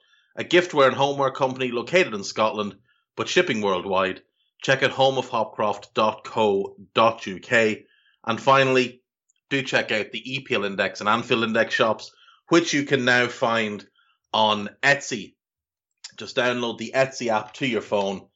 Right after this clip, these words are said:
and check out E P L Index or Anfield Index. Lots of good merch on there. Right, folks. Champions League again last night.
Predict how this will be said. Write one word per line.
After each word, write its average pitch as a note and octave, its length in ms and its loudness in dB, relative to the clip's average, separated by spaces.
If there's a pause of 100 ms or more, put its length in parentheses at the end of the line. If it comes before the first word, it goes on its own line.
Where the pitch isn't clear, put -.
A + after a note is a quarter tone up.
(300)
and G#2+ 140 -8
check A2 300 0
out G#2+ 240 2
E A#2 140 -2
P A2+ 140 -4
L G2 100 2
Index F#2+ 460 -2
or G#2+ 300 0
Anfield G#2+ 400 2
Index. G2 420 -2
Lots G#2 360 0
of F2+ 60 -10
good G2 200 -2
merch G2 480 0 (480)
on A2 320 6
there. A#2+ 460 6 (720)
Right, A3+ 260 6
folks. - 480 2 (300)
Champions F3+ 500 2
League D#3+ 160 0
again D3+ 340 0
last C#3+ 280 2
night. E3 360 -2